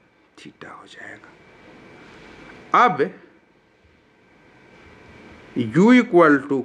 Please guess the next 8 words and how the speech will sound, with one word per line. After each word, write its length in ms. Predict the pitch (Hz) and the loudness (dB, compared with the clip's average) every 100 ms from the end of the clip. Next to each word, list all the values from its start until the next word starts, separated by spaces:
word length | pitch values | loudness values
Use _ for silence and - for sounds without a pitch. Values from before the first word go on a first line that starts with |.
| - - | -8 0
cos 360 | 170 208 208 220 | 2 2 0 -4
inverse, 500 | 220 214 233 262 - - _ _ _ _ _ _ - | -2 0 0 -2 -14 -20 _ _ _ _ _ _ -6
ये 140 | 156 180 | 0 2
अंदर 420 | 175 190 202 247 | 2 2 2 4
वाला 280 | 247 233 214 | 4 4 2
टर्म 320 | 170 151 131 | 0 0 -2
जो 140 | 117 107 | -4 -4
आपका, 440 | 98 - 147 202 | -4 -8 -10 -10